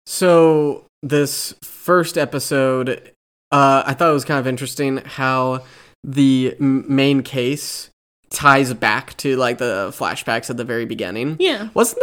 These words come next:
Speaker 1: that, uh, her dad's, um, um,
Speaker 2: Neighbors. It was her neighbors.
Speaker 1: I thought it was,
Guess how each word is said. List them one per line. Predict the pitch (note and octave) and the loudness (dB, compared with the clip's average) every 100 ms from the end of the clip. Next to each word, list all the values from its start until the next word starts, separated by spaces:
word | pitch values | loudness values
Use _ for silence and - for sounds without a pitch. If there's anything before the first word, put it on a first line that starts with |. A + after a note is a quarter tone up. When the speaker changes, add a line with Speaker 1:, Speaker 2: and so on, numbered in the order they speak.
| A4+ | 0
Speaker 1:
that, | - - | -2 -2
uh, | E3 D#3+ C3+ | 2 4 4
her | D#3+ | 0
dad's, | C#3 C3 C3 B2+ C3+ | 0 0 0 -2 -4
um, | B2+ A2 G#2+ - D3 _ _ _ _ _ | -4 -4 -6 -10 -16 _ _ _ _ _
um, | B2+ A#2+ G2 E2+ C#3 | -8 -6 -6 -6 -4
Speaker 2:
Neighbors. | A#3 G3+ D#3+ - - - | -2 -2 -6 -16 -14 -8
It | G#3 | -8
was | G3 | -8
her | F#3+ | -10
neighbors. | F#3+ - G#3 - | -12 -12 -10 0
Speaker 1:
I | F#3+ | 2
thought | C#4+ C4 | 4 6
it | G#3+ | 6
was, | F#3 D3 | 6 2